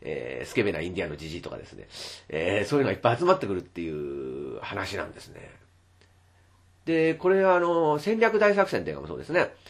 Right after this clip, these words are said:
戦略大作戦っていうのはイーストウッドがその第二次世界大戦でですね、みんなが戦争やってるのに、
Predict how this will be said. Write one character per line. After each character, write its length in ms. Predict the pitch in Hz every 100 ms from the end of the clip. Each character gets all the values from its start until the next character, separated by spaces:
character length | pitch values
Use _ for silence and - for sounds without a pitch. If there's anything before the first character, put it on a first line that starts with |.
| - - -
戦 80 |
略 160 | 185 165
大 160 | 185 190
作 160 | 226
戦 200 | - 90
っ 20 |
て 160 | 87 -
い 20 |
う 40 | 196
の 80 |
は 40 | 85
イ 60 |
ー 40 | 117
ス 60 |
ト 140 | - 127
ウ 60 |
ッ 60 | 123 -
ド 100 | 82
が 140 | 76
そ 100 | 82
の 160 | 76 78
第 160 | 110
二 160 | 120 113
次 60 |
世 80 | -
界 220 | 110 107
大 160 | 107 98
戦 180 | 87 67
で 80 | 57
で 80 |
す 80 | -
ね、 160 | 80 - - -
み 120 | 110
ん 20 | 151
な 80 |
が 60 | 117
戦 120 | 117
争 80 | 120
や 60 | 117
っ 40 |
て 120 | -
る 60 | 110
の 100 | 85
に、 240 | 85 73